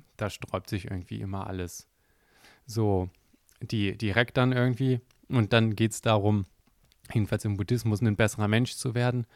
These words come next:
was per se nicht schlecht ist. Und man merkt auch, wie dieser Fokus auf Loving Kindness, dieses Metta-Gefühl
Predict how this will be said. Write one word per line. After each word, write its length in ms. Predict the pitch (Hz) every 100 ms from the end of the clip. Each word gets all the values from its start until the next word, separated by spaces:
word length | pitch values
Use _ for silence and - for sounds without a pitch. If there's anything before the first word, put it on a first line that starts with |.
| _ _ - -
was 140 | 107
per 200 | - 107
se 180 | 98 113
nicht 180 | 107 -
schlecht 300 | 123 143 -
ist. 100 | -
Und 80 | 110
man 120 | 107
merkt 320 | 113 123 -
auch, 200 | - -
wie 240 | 110 107 101 _ _ _ _
dieser 200 | 107 104
Fokus 560 | 95 - 123 - 110 -
auf 420 | 110 107 98 - _ _ _ _ -
Loving 440 | 117 110 107 104
Kindness, 460 | - 107 107 104 -
dieses 300 | 113 101 -
Metta-Gefühl 800 | 110 110 104 101 - 107 104